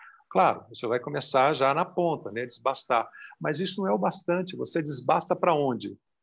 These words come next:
Você sai de um lugar e vai pra onde? Então, você tem os cuidados que eu acho que a gente tem que ter. A gente tem que ter definido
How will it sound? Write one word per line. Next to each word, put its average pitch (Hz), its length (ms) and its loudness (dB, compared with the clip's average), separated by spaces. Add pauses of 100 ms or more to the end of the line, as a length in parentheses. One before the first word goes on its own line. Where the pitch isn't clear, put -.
(180)
Você - 160 -8
sai 147 240 2
de 131 100 0
um 139 40 2
lugar 123 360 2
e 131 40 0
vai 143 140 2
pra 147 180 -2
onde? 110 380 -6 (400)
Então, 160 320 0
você 170 260 0
tem 165 380 2
os 131 140 0
cuidados 143 440 4
que - 80 -6
eu 135 40 -2
acho - 80 -4
que 123 60 -6
a - 20 -6
gente 120 280 -8
tem 104 120 -6
que - 100 -12
ter. 175 240 0
A 139 60 0
gente 170 200 -4
tem 175 100 -4
que 175 80 -10
ter 160 100 2
definido 143 760 0